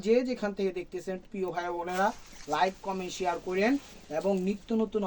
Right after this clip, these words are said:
অফার পাইতে হলে অবশ্যই আমাদের YouTube চ্যানেলটা সাবস্ক্রাইব করবেন এবং Facebook পেজটা ফলো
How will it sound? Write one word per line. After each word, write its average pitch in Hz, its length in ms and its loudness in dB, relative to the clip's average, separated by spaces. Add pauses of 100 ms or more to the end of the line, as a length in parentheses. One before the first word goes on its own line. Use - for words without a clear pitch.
অফার 185 280 -2
পাইতে 180 300 -4
হলে 170 140 -2 (120)
অবশ্যই 190 380 0
আমাদের 175 220 -4 (120)
YouTube 202 340 -4
চ্যানেলটা 170 380 -2 (500)
সাবস্ক্রাইব 190 460 -2 (140)
করবেন 185 260 2 (160)
এবং 202 140 4 (160)
Facebook 208 420 0
পেজটা 196 300 0 (520)
ফলো 175 160 0